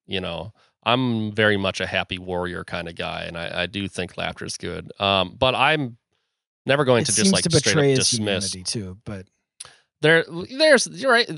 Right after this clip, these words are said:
Speaker 1: and I think that's, y-, we're almost offended that, like, you know, how can, how can someone be fully human and, like, not laugh, right?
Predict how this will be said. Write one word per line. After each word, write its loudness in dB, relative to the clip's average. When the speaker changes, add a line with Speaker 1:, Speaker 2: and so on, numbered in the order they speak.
Speaker 1:
and 4
I 4
think -2
that's, 2
y-, -4
we're 6
almost 4
offended -2
that, 0
like, -2
you -2
know, -4
how 0
can, -2
how -2
can -8
someone -2
be -6
fully -4
human -6
and, -12
like, -8
not -8
laugh, -10
right? -8